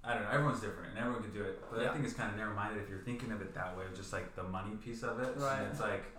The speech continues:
Speaker 1: there's so much more you can do. It worked out for us. Some people start their business on their own. I,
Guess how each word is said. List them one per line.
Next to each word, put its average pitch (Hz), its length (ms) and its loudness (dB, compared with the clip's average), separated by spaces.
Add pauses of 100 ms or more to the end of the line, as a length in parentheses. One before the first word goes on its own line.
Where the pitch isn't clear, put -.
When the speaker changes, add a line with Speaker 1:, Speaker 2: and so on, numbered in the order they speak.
(400)
Speaker 1:
there's 151 200 0
so 127 120 2
much 123 220 4
more 110 160 0
you 107 100 -4
can 104 160 -6
do. 98 400 -2
It 123 100 4
worked 139 220 4
out 107 140 4
for 110 80 2
us. 107 120 0
Some 113 160 -2
people 104 160 -2
start 98 220 -4
their 92 100 -6
business 92 340 -6
on 90 140 -6
their 87 120 -6
own. 90 200 -6 (180)
I, 101 180 -2